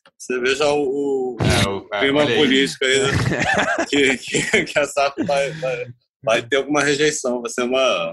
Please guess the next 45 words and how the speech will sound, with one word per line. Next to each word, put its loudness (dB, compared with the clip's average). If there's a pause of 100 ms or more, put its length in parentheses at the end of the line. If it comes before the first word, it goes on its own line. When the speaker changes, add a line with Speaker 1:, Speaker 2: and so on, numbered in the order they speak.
Speaker 1:
uma -2
batalha. 2
Isso -8
aí 2
eu 2
ainda -2
continuo -6
achando -6
que -14
passa, -2
mas, -14 (720)
mas -2
vai 0
Speaker 2:
Baltar, 0
Speaker 1:
ter 0
Speaker 2:
o -4
Speaker 1:
muita, 2
vai -4
ter -4
muita -2
coisa 0
aí. 0 (420)
Speaker 2:
último -4
ponto -2
que -8
você -6
citou -2
antes 0
da 0
resposta -2
do -6
Frias 0 (460)
foi 0
São 2
Januário. 2 (140)
E -2
aí 4
eu 2
queria 2
que -4
o -4
Capello 0
detalhasse 0
um -12
pouco -6